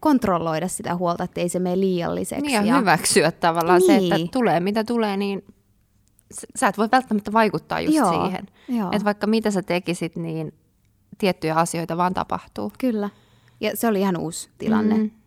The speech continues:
Speaker 1: mitä ei ole koskaan ollut.
Speaker 2: Niin, ja sitten kun kyseessä on kuitenkin sun rakkain ihminen,
Speaker 1: Mhm.
Speaker 2: niin,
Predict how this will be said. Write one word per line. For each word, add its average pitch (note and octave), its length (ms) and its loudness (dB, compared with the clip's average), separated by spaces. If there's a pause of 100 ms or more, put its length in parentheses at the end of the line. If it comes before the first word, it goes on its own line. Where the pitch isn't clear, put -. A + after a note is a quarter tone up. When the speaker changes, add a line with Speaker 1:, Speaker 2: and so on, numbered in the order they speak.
(180)
Speaker 1:
mitä - 220 -8
ei - 100 -12
ole G3+ 60 -10
koskaan G#3 460 -10
ollut. G#3+ 300 -8
Speaker 2:
Niin, G#3+ 200 2
ja F3+ 60 0
sitten F3+ 180 -6
kun F#3 180 -6
kyseessä F#3 360 -2
on E3 80 -4
kuitenkin E3 340 -4
sun D#3+ 240 -8
rakkain E3 480 -2
ihminen, F3 580 -6 (340)
Speaker 1:
Mhm. F#3 240 -4
Speaker 2:
niin, F3+ 320 -4